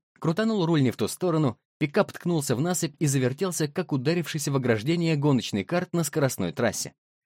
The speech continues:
Потом сорвался в кювет, два раза перевернулся и, наконец, врезался в сосну. Будь Дэнни трезвее, ему бы не выжить, но пьяным везёт.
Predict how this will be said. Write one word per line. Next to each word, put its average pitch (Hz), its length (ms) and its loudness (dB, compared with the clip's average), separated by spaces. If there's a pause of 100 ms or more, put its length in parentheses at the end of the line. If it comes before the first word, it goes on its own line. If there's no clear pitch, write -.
Потом 123 280 4
сорвался 117 460 0
в - 60 -16
кювет, 131 400 -2 (240)
два 165 220 0
раза 156 240 2
перевернулся 123 760 2 (220)
и, 147 100 8
наконец, 127 460 0
врезался 143 480 0
в - 60 -8
сосну. 101 380 -2 (580)
Будь 117 320 0
Дэнни 104 260 4
трезвее, 110 600 4
ему 160 380 4
бы 147 120 2
не 131 120 4
выжить, 90 400 -8 (220)
но 202 160 4
пьяным 135 460 0
везёт. 98 380 -4